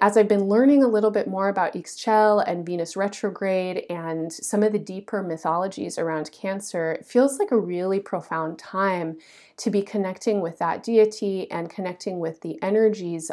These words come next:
of the portals between life and death, which is part of what Ixchel brings into consciousness and certainly is part of what Venus retrograde and the sign Cancer bring into consciousness.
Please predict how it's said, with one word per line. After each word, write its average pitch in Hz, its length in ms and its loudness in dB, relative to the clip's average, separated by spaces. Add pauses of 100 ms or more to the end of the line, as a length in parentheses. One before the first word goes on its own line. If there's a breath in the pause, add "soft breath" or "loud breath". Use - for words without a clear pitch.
of 175 240 -2
the 170 80 -6
portals 202 560 -2
between 170 440 -8
life 160 280 -4
and 160 140 -4
death, - 320 -6
which 170 180 -10
is 165 140 -8
part 175 300 -2
of 170 100 -14
what 160 160 -4
Ixchel 165 580 -4 (320 loud breath)
brings 180 320 -4
into 170 220 -6
consciousness 196 720 -4
and - 120 -6
certainly 190 640 -2
is - 180 -8
part 165 220 -8
of 170 60 -12
what 170 120 -6
Venus 170 400 -10
retrograde 170 640 -8
and 170 320 -8
the 185 40 -8
sign 156 300 -8
Cancer 170 420 -6
bring 160 220 -6
into 165 220 -8
consciousness. - 840 -10